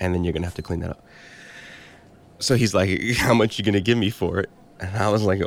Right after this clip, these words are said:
"Oh my God." I just blurted out, "We'll give you twenty dollars." And he's like, "Okay." And he's like, "It's right over there," right? I could see the bathroom from whatever, the counter. So I, I go back.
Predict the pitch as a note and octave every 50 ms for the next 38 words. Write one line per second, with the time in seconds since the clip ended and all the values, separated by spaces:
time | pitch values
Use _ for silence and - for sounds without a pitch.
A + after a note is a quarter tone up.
0 | - - - - - F#2+ G2 G2+ G2 G2 G2 F#2+ F#2+ F#2+ F#2 G2 G2+ F#2 F2+ F2+
1 | - F2 - - - - - - - G2+ F2 G2+ G2 G2 G#2 G2 G2 G2 F2+ F2
2 | - - D3 D3 F3 D#3+ B2 F3+ F#3 B2+ C#3 - - C#3 B2+ A2 A2 G2 F#2 F2+
3 | F2 E2 - - - - - - - - - - - - G#2+ G2+ F#2+ F#2 F#2 F#2
4 | F#2 - - - - A2 G#2+ A#2 A2+ G#2 G2 G#2+ G2 F#2 - - - G#2+ A2 G#2
5 | G2 - - F2 E2 D#2+ E2 E2 E2 - - - - - - - - - G2+ F#2+
6 | F#2 F#2 F2+ E2+ - F2+ F2 - - - - - G2+ F#2+ F#2 F2 F2 E2+ F2+ E2+
7 | E2 D#2+ - - - - - - F#2+ F#2 F2 E2+ - F2+ F2+ G#2 F#2+ - - G#2+
8 | F#2+ F2+ E2 F#2 F2+ F2 - - F2+ F2 E2+ - F2 E2+ F2+ - - F#2+ A#2 B2
9 | A#2 F2+ - - - - - E2 D#2+ D#2+ F2 - - F#2 F2 F#2 - - - -
10 | - - _ - - - - - G2+ G#2+ G#2 G#2 F#2 F#2 F#2 F2+ F#2+ -